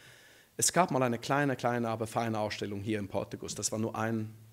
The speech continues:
ein Bild, sowas, so eine Art M-, Mischform von Malerei und, und Skulptur.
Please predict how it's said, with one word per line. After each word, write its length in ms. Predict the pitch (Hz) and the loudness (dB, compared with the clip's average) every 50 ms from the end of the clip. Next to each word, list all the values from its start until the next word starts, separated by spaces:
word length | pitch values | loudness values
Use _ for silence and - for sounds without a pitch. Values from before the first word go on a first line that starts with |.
| - - | -14 -6
ein 240 | 113 113 117 113 | -4 -2 -2 0
Bild, 400 | - 113 104 95 - - - - - - | 0 -2 -4 -4 -6 -8 -8 -8 -8 -8
sowas, 560 | - - 117 107 107 104 - - - - - - - _ _ _ _ _ _ _ | -6 -6 -4 -2 -2 0 0 0 0 -2 -8 -16 -20 _ _ _ _ _ _ _
so 140 | - - 117 | -8 -6 -4
eine 100 | 113 104 | -4 -4
Art 260 | 107 113 110 - - | -4 -6 -6 -8 -10
M-, 420 | 104 113 87 110 110 110 107 107 107 | -8 -6 -4 -4 -2 -2 -2 -2 0
Mischform 520 | 113 120 117 - - - - 113 107 104 | 0 0 0 0 -2 -2 -2 -2 -2 -2
von 160 | - - 107 | -4 -4 -4
Malerei 500 | 101 95 95 101 92 - 92 90 92 98 101 - - _ _ _ | -4 -4 -4 -4 -4 -2 -2 -2 -2 -4 -8 -12 -20 _ _ _
und, 300 | - 98 95 - - - - - - - - - - - _ | -12 -12 -12 -12 -16 -20 -20 -20 -20 -20 -20 -20 -20 -14 _
und 220 | - 110 95 - | -6 -4 -4 -4
Skulptur. 480 | - - 90 - - - - - - | -6 -10 -12 -10 -10 -10 -10 -10 -10